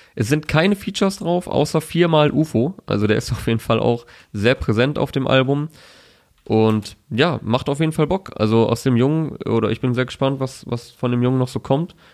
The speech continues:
in den nächsten Jahren. Wie gesagt, er steht ja noch ganz am Anfang. Der ist fleißig, der hat Bock. Und eins sei noch gesagt, es ging ja leider ein bisschen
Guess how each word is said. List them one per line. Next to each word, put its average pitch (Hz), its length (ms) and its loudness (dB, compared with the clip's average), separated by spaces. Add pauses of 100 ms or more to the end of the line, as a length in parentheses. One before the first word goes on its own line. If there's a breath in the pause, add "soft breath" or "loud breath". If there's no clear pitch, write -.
in 123 120 -2
den 127 100 4
nächsten 123 300 2
Jahren. 117 260 2
Wie 110 80 2
gesagt, 107 240 0
er 113 80 -4
steht - 220 -8
ja 107 60 -2
noch 104 180 -4
ganz 123 260 0
am 113 80 -2
Anfang. 123 440 0 (380 soft breath)
Der 107 100 2
ist - 80 -4
fleißig, 120 500 2
der 104 160 0
hat 104 140 -4
Bock. 120 260 0 (260 loud breath)
Und 120 400 0
eins 110 220 2
sei 113 160 4
noch 110 160 -2
gesagt, 110 500 -2 (340 soft breath)
es - 120 -20
ging 120 140 2
ja 120 60 4
leider 117 220 6
ein 113 120 4
bisschen 110 440 -2